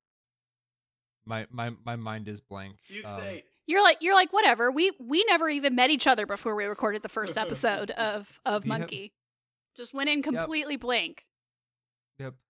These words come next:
Speaker 1: God, I, I'm also, I'm looking forward to, uh, what's it called? Uh, oh,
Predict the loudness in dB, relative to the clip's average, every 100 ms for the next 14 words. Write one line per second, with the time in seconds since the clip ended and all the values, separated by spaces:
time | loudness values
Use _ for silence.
0 | -20 -20 -20 -20 -20 -18 -14 -10 -10 -12
1 | -12 -12 -10 -8 -8 -10 -14 -12 -12 -12
2 | -12 -10 -8 -6 -4 -6 -8 -12 -8 -4
3 | -2 -4 -4 -4 -2 -2 -4 -10 -18 _
4 | _ _ -6 -6 -6